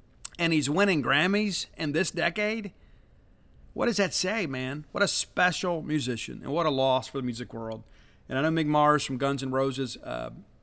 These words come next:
excuse me, Mick Mars from Motley Crue, I almost had to re-record the whole show just for making that mistake. Uh, my point being is that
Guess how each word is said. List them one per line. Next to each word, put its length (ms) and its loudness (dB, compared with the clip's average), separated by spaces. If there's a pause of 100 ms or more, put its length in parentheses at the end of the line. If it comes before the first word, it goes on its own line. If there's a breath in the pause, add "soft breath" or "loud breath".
excuse 260 -6
me, 180 -12
Mick 200 -4
Mars 220 0
from 100 -4
Motley 320 -2
Crue, 340 -4 (1080 soft breath)
I 40 -4
almost 240 0
had 80 0
to 80 -4
re-record 480 -2
the 80 -6
whole 180 -2
show 300 -4
just 140 -8
for 60 -8
making 280 -6
that 80 -6
mistake. 440 -10 (920)
Uh, 140 0
my 160 -2
point 260 0
being 260 0
is 140 -6
that 220 -4